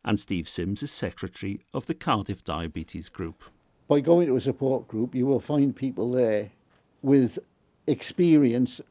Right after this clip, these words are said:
Speaker 2: of the condition, particularly if you're newly diagnosed or you've got a problem which you've not had before. The chances are when you come to the group, somebody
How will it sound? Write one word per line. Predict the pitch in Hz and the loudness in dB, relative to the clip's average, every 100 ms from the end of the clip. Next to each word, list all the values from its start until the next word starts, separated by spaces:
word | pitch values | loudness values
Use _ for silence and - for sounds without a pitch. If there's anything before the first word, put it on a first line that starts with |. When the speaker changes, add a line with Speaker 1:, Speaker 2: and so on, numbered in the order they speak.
| - | -2
Speaker 2:
of | 127 107 - | 0 0 -4
the | - | -4
condition, | 127 131 120 101 - - _ _ _ _ | 2 4 4 2 -4 -14 _ _ _ _
particularly | 131 - 185 190 | -4 -2 2 2
if | 135 | 2
you're | 143 131 | 2 2
newly | 120 135 123 | 2 2 2
diagnosed | 120 123 120 107 120 120 123 120 110 110 | 2 2 2 0 0 2 2 0 -2 -2
or | 117 | 0
you've | 117 110 | 0 0
got | 139 123 | 0 -2
a | |
problem | - 123 120 117 | -2 -4 -2 -2
which | 113 - | -2 0
you've | 117 | 2
not | 127 - | 2 2
had | 127 120 | -4 -2
before. | 107 - 113 110 - _ _ | -4 -6 -4 -4 -8 _ _
The | 160 | 0
chances | - 190 180 - 147 | 2 2 2 2 0
are | 135 135 | 2 2
when | 131 143 | 2 0
you | |
come | 135 147 135 | 2 0 0
to | |
the | 117 | -4
group, | 107 120 127 123 - | 0 2 2 0 -10
somebody | - - 190 151 139 127 120 104 | -10 4 6 6 4 0 -2 -6